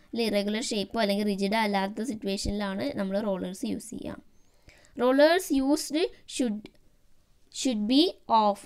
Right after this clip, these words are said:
uniform sized and long enough to roll over the uneven surfaces but should not small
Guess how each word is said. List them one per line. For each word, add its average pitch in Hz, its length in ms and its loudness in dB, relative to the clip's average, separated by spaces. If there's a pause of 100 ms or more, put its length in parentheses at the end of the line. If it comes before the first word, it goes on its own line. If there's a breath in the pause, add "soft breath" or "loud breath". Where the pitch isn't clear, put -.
(160)
uniform 240 400 2
sized 208 560 -2 (380 soft breath)
and 208 260 0
long 208 300 2
enough 196 320 -2
to 254 140 -2
roll 220 420 2
over 196 280 2 (120)
the 226 80 -2 (160)
uneven 285 460 2
surfaces 254 520 -2
but 214 240 -2
should 202 280 -4
not 240 260 0
small 240 420 0